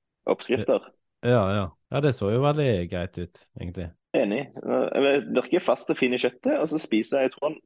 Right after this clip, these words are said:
Speaker 1: dietten er veldig mye snegler og skalldyr og, um, sånne ting.
Speaker 2: Da blir fiskene gode da, hvis de spiser småkrabber og sånn.
Speaker 1: Enig.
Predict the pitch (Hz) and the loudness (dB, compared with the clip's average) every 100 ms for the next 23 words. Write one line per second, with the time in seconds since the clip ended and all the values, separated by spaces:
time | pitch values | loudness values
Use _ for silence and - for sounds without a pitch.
0 | _ 95 87 _ 143 98 95 92 87 90 | _ 0 0 _ -2 2 2 2 0 0
1 | 85 85 85 76 69 57 _ _ - - | 2 2 2 0 -4 -14 _ _ -20 0
2 | 123 92 78 87 95 - 107 92 76 78 | 2 2 4 2 2 2 0 0 -2 0
3 | 87 - - 71 82 85 85 80 78 67 | 0 -2 -2 2 4 2 2 -2 -4 -12
4 | 62 - _ - 123 95 117 214 - _ | -16 -20 _ -4 -2 0 0 -2 -10 _
5 | - 92 95 90 87 - 90 82 85 82 | -12 -6 -4 -4 -6 -10 -10 -8 -8 -8
6 | 82 87 90 - 92 90 87 - - - | -8 -10 -16 -18 -18 -16 -12 -12 -12 -16
7 | _ - 90 - 87 82 78 - 90 _ | _ -10 -10 -8 -8 -6 -8 -10 -18 _
8 | _ - 143 104 123 | _ -2 0 0 -2